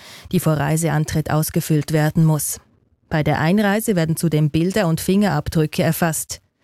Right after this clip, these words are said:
Betroffen sind all jene Reisenden, die kein Schengen-Visum benötigen. Gegenstimmen sprachen im Nationalrat von einem tiefen Eingriff in die Privatsphäre.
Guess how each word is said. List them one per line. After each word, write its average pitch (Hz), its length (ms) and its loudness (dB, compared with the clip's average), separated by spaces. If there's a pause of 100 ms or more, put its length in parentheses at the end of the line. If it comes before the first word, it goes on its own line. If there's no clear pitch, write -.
(160)
Betroffen 214 580 0
sind 170 300 0
all 160 120 0
jene 190 360 2
Reisenden, 185 560 2 (380)
die 190 60 0
kein 180 240 2
Schengen-Visum 160 760 0
benötigen. 143 680 0 (440)
Gegenstimmen 214 640 2
sprachen 180 420 0
im 170 100 4
Nationalrat 165 840 0
von 160 160 0
einem 156 320 0
tiefen 196 340 -2
Eingriff 180 540 0
in 170 80 4
die 160 120 -2
Privatsphäre. 165 1000 0